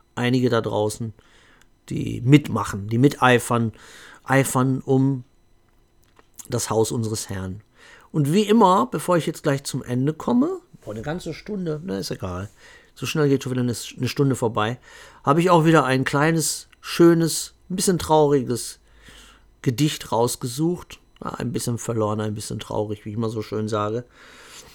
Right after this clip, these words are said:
Ein Gedicht. Die Rose blüht, weil sie nichts anderes kann. Fragt nicht, was aus ihr wird, wenn sie muss sterben. So tut das Rechte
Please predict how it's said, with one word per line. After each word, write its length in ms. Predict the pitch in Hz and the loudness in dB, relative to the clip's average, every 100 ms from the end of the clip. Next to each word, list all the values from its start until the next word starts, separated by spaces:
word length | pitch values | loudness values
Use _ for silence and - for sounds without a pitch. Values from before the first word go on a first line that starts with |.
| - _ _ | -20 _ _
Ein 140 | 175 196 | 2 4
Gedicht. 480 | 156 98 - - - _ _ _ _ _ _ _ _ _ _ _ _ _ _ _ - - | 2 0 -8 -14 -20 _ _ _ _ _ _ _ _ _ _ _ _ _ _ _ -20 -4
Die 80 | 127 | 2
Rose 380 | 123 160 165 | 6 6 4
blüht, 560 | 151 135 147 180 - - _ _ _ _ _ _ | 0 2 0 -2 -6 -14 _ _ _ _ _ _
weil 160 | 117 | -4
sie 120 | 120 120 | -2 0
nichts 680 | 123 139 - - - - - | -2 -4 -12 -10 -8 -8 -8
anderes 540 | 107 117 110 113 - | -4 -2 -2 -4 -6
kann. 440 | - 117 113 92 90 _ _ _ _ _ _ _ _ _ _ _ - | -6 -4 -2 -4 -10 _ _ _ _ _ _ _ _ _ _ _ -18
Fragt 400 | - 143 180 - | -4 -2 -2 -2
nicht, 480 | 175 202 - - _ _ _ _ | -2 -4 -10 -14 _ _ _ _
was 180 | 127 - | -10 -6
aus 200 | 117 - | -6 -2
ihr 260 | 123 117 | -2 0
wird, 480 | 123 135 113 - - _ _ _ _ _ - | 2 2 2 -2 -14 _ _ _ _ _ -10
wenn 180 | 104 | -6
sie 140 | 101 107 | -4 -2
muss 400 | 107 117 - - | 0 -2 -4 -12
sterben. 720 | - - - 90 87 85 90 98 _ _ _ _ _ _ _ _ _ _ _ _ _ _ _ | -20 -16 -10 -10 -10 -10 -10 -12 _ _ _ _ _ _ _ _ _ _ _ _ _ _ _
So 140 | 120 123 | -4 -4
tut 400 | - 170 160 - | 0 0 0 -6
das 300 | 135 - - | -8 -6 -4
Rechte 500 | 139 147 - 147 156 | -4 -4 -4 -4 -4